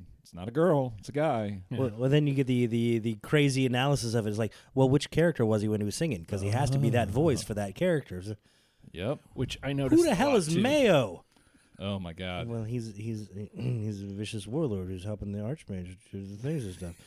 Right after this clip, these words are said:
Speaker 1: He's a Trimage.
Speaker 3: Oh, I'm sorry. Excuse me.
Speaker 1: Sorry.
Speaker 3: I'm thinking pre-, pre-Mage Wars. Before it doesn't matter. Doesn't matter. <laughs> It's
Speaker 1: We're getting
Speaker 3: like,
Speaker 1: too deep.
Speaker 3: sorry.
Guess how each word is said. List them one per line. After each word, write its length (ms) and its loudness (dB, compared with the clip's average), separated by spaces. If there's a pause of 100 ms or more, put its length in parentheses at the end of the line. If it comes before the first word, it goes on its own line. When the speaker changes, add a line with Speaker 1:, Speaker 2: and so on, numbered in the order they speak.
(100)
Speaker 1:
He's 140 -6
a 60 -4
Trimage. 680 2 (600)
Speaker 3:
Oh, 220 -4
I'm 100 -4
sorry. 480 4
Excuse 340 0
me. 440 -6
Speaker 1:
Sorry. 440 -2 (160)
Speaker 3:
I'm 80 -2
thinking 340 -2
pre-, 280 -6
pre-Mage 640 -4
Wars. 280 -10
Before 320 -12
it 200 -8
doesn't 240 2
matter. 220 -6 (200)
Doesn't 240 0
matter. 160 -2 (320)
<laughs> 140 -6 (200)
It's 320 -2
Speaker 1:
We're 100 2
getting 180 4
Speaker 3:
like, 100 0
Speaker 1:
too 120 4
deep. 340 -2 (140)
Speaker 3:
sorry. 340 -8